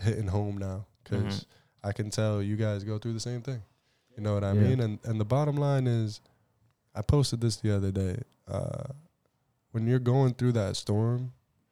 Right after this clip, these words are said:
Speaker 1: you have to maintain the mentality that you're going through that storm for a reason. God's testing you. And at the end of that storm, there's gonna be a blessing. Look, I was going through hell this week, guys. When I tell you hell,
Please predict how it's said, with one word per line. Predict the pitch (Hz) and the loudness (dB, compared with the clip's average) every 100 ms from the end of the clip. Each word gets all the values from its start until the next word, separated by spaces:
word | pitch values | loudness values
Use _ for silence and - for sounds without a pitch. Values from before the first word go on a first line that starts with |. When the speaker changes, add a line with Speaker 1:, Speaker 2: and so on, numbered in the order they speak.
| _ | _
Speaker 1:
you | 110 | -4
have | 95 113 - | -2 -2 -2
to | |
maintain | 110 110 101 107 | -2 0 0 -2
the | 101 | -2
mentality | 98 95 95 101 98 95 | -4 -4 -2 -2 -4 -4
that | 95 90 110 - _ _ _ _ | -4 -4 -6 -12 _ _ _ _
you're | 107 | -4
going | 104 107 107 | 0 2 0
through | 107 | 0
that | 101 | 0
storm | 98 107 98 | 0 -2 -4
for | - | -2
a | 95 | -2
reason. | 107 123 104 107 | 0 -2 -4 -4
God's | 104 104 101 | -2 -2 -4
testing | - 113 113 98 98 | -4 -2 -2 -6 -8
you. | 101 - _ _ _ _ _ | -8 -10 _ _ _ _ _
And | 101 98 95 92 - - | -4 -2 -2 -4 -8 -10
at | 110 - | -10 -2
the | 113 | 0
end | 170 | 2
of | |
that | 151 139 | 2 2
storm, | - 156 139 | 0 0 2
there's | 113 | 0
gonna | 123 135 | 0 0
be | 123 | 0
a | 117 | 0
blessing. | 131 123 101 | 0 -2 -2
Look, | 143 117 - _ _ | -2 -4 -6 _ _
I | 101 | 2
was | 127 147 | 2 2
going | 135 127 113 | 4 4 2
through | 107 101 92 - | -2 -4 -6 -8
hell | 131 147 156 143 120 | -4 -4 -2 -4 -4
this | 110 - | -6 -8
week, | 101 101 | -10 -8
guys. | 95 92 98 | -6 -6 -6
When | 98 | -6
I | 101 | -8
tell | - 127 | -6 -4
you | 117 101 | -4 -4
hell, | 95 123 147 151 107 | -4 -2 0 0 -2